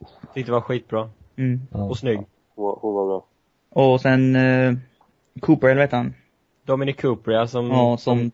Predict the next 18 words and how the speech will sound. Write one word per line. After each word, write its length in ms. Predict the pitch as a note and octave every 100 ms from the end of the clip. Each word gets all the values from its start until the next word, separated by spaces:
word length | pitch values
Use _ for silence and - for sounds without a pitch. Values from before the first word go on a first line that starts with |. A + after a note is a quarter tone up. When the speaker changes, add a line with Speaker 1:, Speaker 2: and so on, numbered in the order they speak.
| _
Speaker 1:
Tony 140 | B2
Speaker 3:
som 80 | B2
Speaker 1:
Starks 340 | A2+ A#2 G#2+ -
farsa. 380 | A#2+ - G2+ G2
Speaker 2:
Ja, 280 | C3 B2+ B2
Iron 100 | B2+
Mans 140 | B2+
farsa, 180 | B2+ B2+
ja. 60 | B2 - - _ -
Riktigt. 280 | C#3 B2+
Speaker 4:
Man, 160 | A#2 A2 - _ _ _ _ _ _
man 200 | A2 A2
blir 140 | A2+
väldigt 280 | A#2 B2 C#3+
glad 380 | B2 C#3+ D#3 A2
när 100 | G2+
man, 280 | G2 G2 F#2+
när 160 | G2+